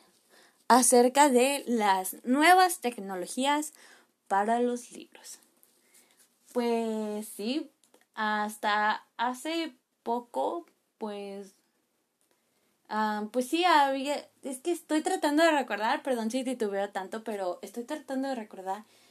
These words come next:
cuánto tiempo tienen las nuevas tecnologías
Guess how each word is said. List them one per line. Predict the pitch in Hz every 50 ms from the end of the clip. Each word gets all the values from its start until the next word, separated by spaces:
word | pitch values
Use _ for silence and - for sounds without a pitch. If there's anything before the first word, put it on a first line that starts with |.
| _ _ _ _
cuánto | - 311 - 349 349
tiempo | - 349 320 - 330 254
tienen | - 311 294 302 294
las | 294 262 240
nuevas | 233 220 220 233 247
tecnologías | - 262 254 - 254 233 202 190 190 - - 202 202 208 226 240 254 254